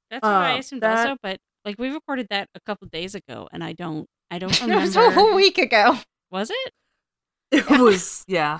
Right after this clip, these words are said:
Speaker 1: What is time? Okay.
Speaker 2: Exactly one.
Speaker 1: <laughs> Um, I don't remember if there was lightning.
Speaker 3: I don't think there was anything. I thought it was just them looking at each other dramatically.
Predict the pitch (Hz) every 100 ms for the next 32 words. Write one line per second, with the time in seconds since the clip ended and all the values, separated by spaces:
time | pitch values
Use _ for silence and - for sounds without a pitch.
0 | - 302 285 247 - 208 185 180 180 _
1 | 226 226 285 - - - 175 370 170 160
2 | 160 156 - - 240 233 233 226 453 -
3 | _ _ - 247 277 - 269 262 262 247
4 | 254 240 - _ - 233 - 233 226 220
5 | 202 190 220 320 427 480 - _ - 240
6 | 311 349 330 294 262 262 330 190 156 156
7 | 196 208 208 - 214 - 202 196 262 196
8 | 180 160 160 - 151 - - 170 180 214
9 | - - 170